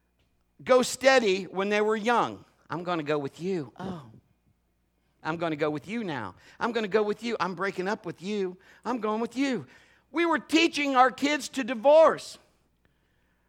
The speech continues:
No, just enjoy being a kid. Hang out as a group. That's a whole nother message. I'm just saying, when you get older,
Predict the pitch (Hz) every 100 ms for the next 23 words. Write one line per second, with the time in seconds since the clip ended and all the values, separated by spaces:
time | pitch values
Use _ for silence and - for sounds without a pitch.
0 | _ _ _ 330 349 277 349 381 311 285
1 | 320 330 311 320 302 262 - 480 480 403
2 | - - _ _ _ _ _ _ _ -
3 | 302 302 339 311 277 240 240 247 311 302
4 | - 190 226 202 220 262 254 240 233 247
5 | 226 196 220 226 220 220 208 208 226 277
6 | 226 254 302 320 302